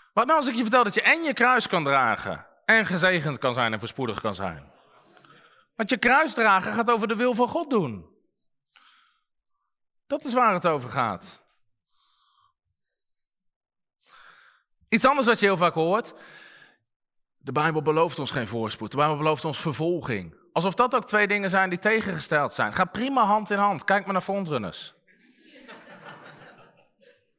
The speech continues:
Allebei zijn beloftes in het woord van God. En voorspoed en vervolging. Dat is geen... mensen maken er tegenstelling van. Religie doet dat.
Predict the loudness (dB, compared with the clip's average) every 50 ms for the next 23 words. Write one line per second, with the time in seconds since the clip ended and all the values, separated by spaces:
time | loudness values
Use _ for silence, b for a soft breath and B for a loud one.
0 | _ _ _ _ _ _ _ _ _ _ _ _ _ _ _ _ _ _ _ _
1 | _ -20 B B B B B B B B B B B B B B 4 4 6 6
2 | 4 0 2 2 2 2 2 0 0 0 -2 -4 -6 -6 0 0 2 2 4 2
3 | 2 2 0 -2 -4 -2 -2 0 -2 -2 0 0 0 0 0 0 -2 -2 -2 -2
4 | -2 -2 -2 -2 -4 -10 -16 -18 B B B B B B B 2 2 2 2 0
5 | 2 2 2 2 0 2 0 0 0 0 2 0 0 2 2 -2 -2 -2 0 0
6 | 0 0 2 0 0 0 -2 -4 -8 -14 -20 _ -20 -20 _ _ _ _ B B
7 | B B B B B B B B B B B B -2 -2 0 2 0 0 2 2
8 | 2 0 0 -4 0 2 2 2 2 0 -4 -4 -2 2 2 2 2 2 -2 -4
9 | -6 -4 -4 -4 -4 -2 -4 -4 -2 -2 -2 -2 0 0 0 0 2 2 0 2
10 | 2 0 0 -2 -4 -4 -4 -6 -4 -2 -2 -2 -4 -6 -10 -18